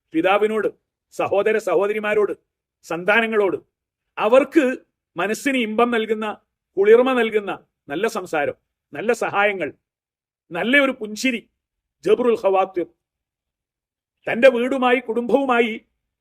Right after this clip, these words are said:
ഈ പുണ്യ സമീപനം നിർവഹിക്കാൻ കഴിയാതെ എത്ര വലിയ ഭക്തശ്രേഷ്ഠനായിട്ടും കാര്യമില്ല. പള്ളിയിൽ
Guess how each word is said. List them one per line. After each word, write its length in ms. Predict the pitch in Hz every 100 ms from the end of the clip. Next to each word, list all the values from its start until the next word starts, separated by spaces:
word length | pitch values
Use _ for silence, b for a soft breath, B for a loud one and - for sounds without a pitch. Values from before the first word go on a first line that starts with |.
| _ 170
ഈ 100 | 247
പുണ്യ 340 | 254 214 247 269
സമീപനം 560 | - 214 240 254 254 254
നിർവഹിക്കാൻ 500 | 220 233 240 240 247
കഴിയാതെ 460 | 226 220 233 233 208 - _ _ _ _ _ -
എത്ര 280 | 208 - 277
വലിയ 200 | 277 269 254 -
ഭക്തശ്രേഷ്ഠനായിട്ടും 1000 | 196 - 277 - 226 - 247 226 226 208
കാര്യമില്ല. 340 | 196 180 160 113 - _ _ _ _ _ _ _ _ 165
പള്ളിയിൽ 400 | 180 220 254